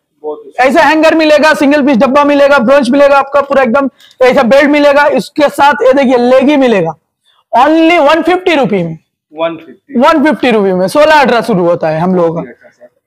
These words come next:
Speaker 2: बहुत सारा क्वालिटी मिलेगा, बहुत सारा डिजाइन मिल जाएगा इसमें, काफी नंबर वन क्वालिटी का माल है ये सब।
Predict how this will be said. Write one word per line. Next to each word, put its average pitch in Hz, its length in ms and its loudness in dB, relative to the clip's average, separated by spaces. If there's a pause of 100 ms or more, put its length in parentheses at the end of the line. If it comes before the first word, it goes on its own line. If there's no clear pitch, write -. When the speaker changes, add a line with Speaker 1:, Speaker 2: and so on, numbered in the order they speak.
Speaker 2:
बहुत 277 300 0
सारा 302 220 2
क्वालिटी 269 380 0
मिलेगा, 285 300 0
बहुत 262 240 0
सारा 269 180 0
डिजाइन 247 340 0
मिल 208 180 -2
जाएगा 170 280 -2
इसमें, 170 280 -8
काफी 240 340 -2
नंबर 262 280 0
वन 285 160 -2
क्वालिटी 240 360 0
का 202 120 -2
माल 160 200 -4
है 156 60 -6
ये 156 60 -6
सब। - 160 -16